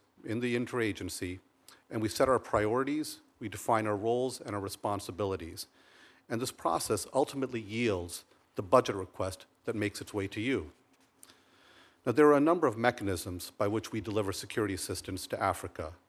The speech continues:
This means that we not only need to stay coordinated, but also that we carefully monitor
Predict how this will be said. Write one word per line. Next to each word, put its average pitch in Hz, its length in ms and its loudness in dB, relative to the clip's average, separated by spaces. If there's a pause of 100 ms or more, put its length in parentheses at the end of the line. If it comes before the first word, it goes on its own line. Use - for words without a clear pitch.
(500)
This 123 240 -2
means 107 480 0 (160)
that - 80 -2
we 110 140 0
not 151 180 2
only 139 180 2
need 110 200 -4
to - 80 -8
stay - 180 -4
coordinated, 101 800 -2 (420)
but - 100 -8
also 110 560 0
that 117 80 2
we 110 120 -4
carefully 117 480 -2
monitor 117 600 0